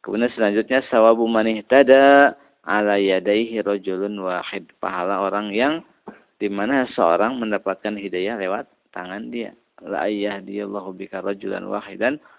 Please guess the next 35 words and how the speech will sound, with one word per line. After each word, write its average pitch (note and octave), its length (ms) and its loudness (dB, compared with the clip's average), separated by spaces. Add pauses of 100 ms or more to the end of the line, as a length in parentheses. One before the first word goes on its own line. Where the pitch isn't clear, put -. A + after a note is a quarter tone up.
(180)
khairun A2 480 2
laka F#2 560 -6
min G#2+ 240 -6
humrin G2+ 480 -6
na'ami. F2+ 480 -14 (400)
Sungguh G2 240 -4
Allah G2 160 0
memberikan G2 400 -6
hidayah F#2+ 320 -6
kepada F#2 400 -6
seorang F#2+ 480 -4 (680)
le-, E2+ 180 -6
lewat, G2 380 0
lewat G2+ 320 0
lantaran F#2 580 -6
dirimu, A#2+ 500 0
tentu G#2 280 -8
itu A2+ 160 -6
lebih G#2 240 -6
baik G2 240 -6
daripada F#2+ 320 -6
unta, F#2 520 -12
unta G2 280 -14
yang, A2 240 -10 (640)
yang E2+ 180 -18
merah. E2 300 -20 (480)
Jadi F#2 80 -12
harta F#2+ 300 -10
yang F#2+ 180 -4
paling F#2 240 -8
mahal A#2 400 -4
saat F2 220 -8
itu A#2 100 -10
unta G#2 240 -10
yang B2 240 -10